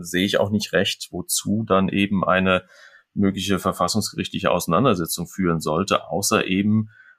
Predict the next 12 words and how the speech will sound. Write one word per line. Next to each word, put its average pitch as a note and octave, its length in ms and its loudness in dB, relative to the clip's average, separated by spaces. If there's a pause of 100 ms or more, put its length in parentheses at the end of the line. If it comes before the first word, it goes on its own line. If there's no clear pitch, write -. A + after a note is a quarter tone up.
(140)
äh, G2 340 4
den, F#2 540 2
den F#2 220 0
Senat, F2+ 680 2
äh, A2 200 2
die G#2 100 -2
Regierung, G2 600 0
den F2+ 140 -2
Gesetzgeber G2 680 0
dazu G2 260 -2
zu - 140 -16
verurteilen, G2+ 760 0